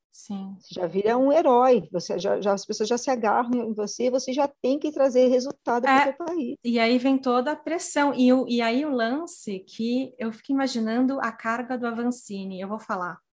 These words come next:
Speaker 1: Ele traz tanta audiência pra Red Bull T V, porque o público brasileiro, torcedor passional, tem, sente tanta saudade de torcer por um ídolo, que era o Ayrton Senna, que foi o Guga,
Speaker 2: Sim.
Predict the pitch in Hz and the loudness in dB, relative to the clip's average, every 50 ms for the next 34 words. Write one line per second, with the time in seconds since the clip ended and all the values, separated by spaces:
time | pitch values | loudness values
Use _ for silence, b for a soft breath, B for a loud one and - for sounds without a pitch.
0 | _ - 240 269 294 302 311 285 285 - 240 226 226 226 - - - 277 330 359 | _ 0 0 2 2 2 0 0 -2 0 0 0 0 0 -2 -2 -2 -2 -2 -2
1 | 359 330 277 254 208 196 196 208 220 202 196 196 196 - - - 190 190 - 190 | 0 2 2 2 2 0 -2 -4 -4 -4 -4 -6 -6 -6 -8 -8 -8 -6 -6 -4
2 | 196 202 208 208 202 202 208 196 226 262 294 285 - 226 202 185 190 202 202 196 | -4 -2 -4 -4 -4 -6 -6 -6 -4 -6 -4 -2 -2 -2 -2 -2 -4 -4 -4 -4
3 | 190 190 - _ _ _ b b b b b - - 214 208 202 - - 233 226 | -4 -8 -12 _ _ _ b b b b b -8 -6 -6 -6 -6 -6 -4 -2 0
4 | 208 202 196 - - 233 226 208 - _ _ - 277 269 311 294 - - 262 202 | 0 0 -2 -4 -4 -6 -6 -6 -8 _ _ -2 -2 0 0 0 0 0 0 2
5 | 220 220 214 208 190 214 214 214 208 202 196 190 190 190 _ _ _ _ _ _ | 2 2 2 2 2 -2 -2 -2 -2 -2 -2 -4 -6 -8 _ _ _ _ _ _
6 | - 254 254 254 - 294 277 220 269 311 320 320 - - 294 277 269 - - 262 | 0 0 0 2 2 0 0 2 4 4 4 4 2 0 0 -2 -2 -2 -4 -2
7 | 240 220 214 208 190 185 185 180 180 180 - _ _ _ _ _ _ _ _ _ | -2 -2 0 -2 -2 -2 -2 -4 -8 -12 -18 _ _ _ _ _ _ _ _ _
8 | _ _ _ _ _ _ _ _ _ _ _ _ _ _ _ _ _ _ _ _ | _ _ _ _ _ _ _ _ _ _ _ _ _ _ _ _ _ _ _ _
9 | _ _ _ _ _ 254 247 240 - 262 269 254 277 269 277 294 320 359 381 370 | _ _ _ _ _ 0 0 2 4 4 4 4 4 0 0 0 0 2 0 0
10 | 370 - 285 254 240 240 226 226 208 214 214 - 226 214 - - 220 208 - 214 | 0 0 0 2 2 2 0 -2 -4 -8 -12 -12 -12 -10 -8 -8 -8 -8 -8 -8
11 | 202 202 208 208 226 254 233 247 226 202 202 202 - - 220 208 202 202 202 202 | -6 -4 -4 -2 -2 -2 0 -2 -4 -4 -6 -10 -8 -4 -4 -2 -2 -2 -2 -4
12 | 196 196 196 - - 190 190 - - - 208 214 233 254 254 226 202 202 - _ | -4 -6 -8 -10 -12 -10 -10 -8 -6 -4 -2 0 2 2 0 0 -2 -6 -10 _
13 | - 208 196 196 190 185 196 226 277 302 262 214 196 185 175 170 175 | -10 -8 -8 -8 -8 -6 -6 -4 -4 -4 -4 -4 -6 -6 -6 -10 -14